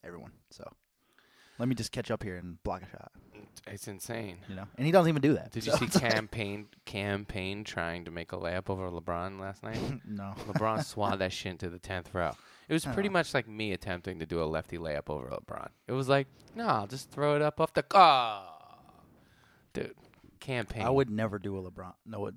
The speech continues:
Speaker 1: I would never do a layup in the same room as LeBron.
Speaker 2: I would just throw it over the backboard.
Speaker 1: I'm throwing all floaters.
Speaker 2: Yeah, floaters.
Speaker 1: No matter what.
Speaker 2: Floater game.
Speaker 1: From the three, I don't
Speaker 2: Yeah.
Speaker 1: care.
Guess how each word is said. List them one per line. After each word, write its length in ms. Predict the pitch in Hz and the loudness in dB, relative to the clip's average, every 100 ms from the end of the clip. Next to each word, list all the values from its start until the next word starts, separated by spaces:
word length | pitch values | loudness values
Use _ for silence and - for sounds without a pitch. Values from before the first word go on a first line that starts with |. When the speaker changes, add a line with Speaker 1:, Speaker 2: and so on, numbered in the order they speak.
| - | -4
Speaker 1:
I 40 | |
would 120 | 113 139 | -4 -2
never 160 | 143 | -4
do 160 | 127 120 | -4 -4
a 40 | |
layup 260 | 101 101 92 - _ _ _ _ _ _ _ _ | -4 -6 -8 -14 _ _ _ _ _ _ _ _
in 100 | 127 | -4
the 60 | 120 | -4
same 280 | - 104 92 | -4 -6 -4
room 180 | 92 90 | -6 -6
as 100 | 85 | -8
LeBron. 340 | 87 87 92 - | -12 -12 -12 -6
Speaker 2:
I 180 | 98 104 | 0 4
would 140 | 135 | 4
just 300 | 123 113 - - | 4 0 -4 -10
throw 360 | 104 101 101 | 0 4 4
it 140 | 95 - _ - | 4 -2 _ -8
over 280 | 98 90 90 | -8 -6 -10
the 100 | 85 | -12
backboard. 640 | 78 85 90 - 78 67 - | -12 -12 -12 -10 -8 -8 -12
Speaker 1:
I'm 80 | 117 | -10
throwing 360 | - 127 123 117 - | 0 2 2 -2 -2
all 220 | 120 110 | 0 0
floaters. 520 | - 113 104 87 - - | -2 -4 -4 -6 -16 -12
Speaker 2:
Yeah, 280 | 120 95 76 | -4 -4 -4
floaters. 760 | - - - 104 95 69 - - | -12 -6 4 6 6 0 -12 -10
Speaker 1:
No 80 | 107 | -6
matter 260 | 104 98 92 | -4 -4 -6
what. 220 | 92 95 | -6 -6
Speaker 2:
Floater 380 | - 110 104 90 | -4 -2 0 -2
game. 220 | 85 - - | -8 -14 -16
Speaker 1:
From 200 | - 123 | -6 -2
the 60 | 110 | -2
three, 420 | - 123 135 139 - | 0 -2 -2 -6 -6
I 40 | 110 | -2
don't 100 | 110 | -2
Speaker 2:
Yeah. 80 | 131 | -2
Speaker 1:
care. 220 | 101 | -4